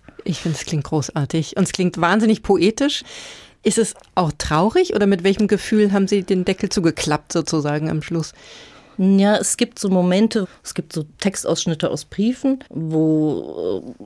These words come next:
Speaker 2: äh, sie darüber nachdenkt und ihre Schwester schreibt, äh, was jetzt so die Beziehung ist. Es gibt so ein paar direkte Versatzstücke von Briefen und man merkt dann immer an so kleinen Nebensächlichkeiten,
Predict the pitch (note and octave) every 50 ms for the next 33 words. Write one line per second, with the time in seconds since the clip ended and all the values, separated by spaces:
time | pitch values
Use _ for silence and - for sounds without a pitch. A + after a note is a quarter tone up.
0 | - - F#3 - F3+ F3 F3+ E3+ E3 D3+ D#3 D#3 D#3+ D3+ D3+ D3+ D#3 G3 A3+ -
1 | - A3 G#3+ A3 A3 G#3+ - - - D#3+ C#3+ C#3+ C#3+ D3 - - F3 F#3 - -
2 | G3 F#3 F#3 - F#3 F3 F3+ F#3 F3+ - - - - - - - E3 E3 E3 E3
3 | D#3+ D#3+ D#3+ D3+ C#3+ D3+ D3+ D3+ - E3 D#3 D3+ - E3 E3 D#3 D#3 C#3+ D3 D#3+
4 | D3+ D3 D3 - - - G#3+ G#3+ G3+ G#3 G3+ - F#3+ G3 F#3+ - - - - -
5 | - - - - - - - _ _ _ - - - - - - - F3+ - -
6 | - - - F#3 F3 F3 E3+ E3 E3+ E3 D3+ F3 D#3+ D#3+ D#3 D3+ - - - F3+
7 | F#3+ G3 F#3+ - - G3+ F#3 - F3+ F3+ - - - - F#3+ F#3 - G3+ F#3+ -
8 | F#3 F3+ F3+ - - - G3+ G#3 G#3+ G3+ - A3+ A3 A3 - - - - - -
9 | - - - _ - E3+ E3+ D#3+ - D3 E3 E3 D#3+ D3+ D#3 F3 F#3 G3 G#3 G3+
10 | - - - F3 E3+ E3+ E3+ E3+ D3+ - - _ _ _ _ _ _ _ _ _
11 | - G3 A3 A3 A3 - F#3+ F3 F#3 F#3 - - G#3+ G#3 A3+ B3 B3 A#3 A3 G3+
12 | G#3+ A3+ A3+ G#3+ _ - - - F#3+ F#3+ D#3 D#3+ E3+ - - - F3 - - -
13 | - - D3+ E3+ D#3+ E3+ E3 - - F#3 F3+ F#3 F3+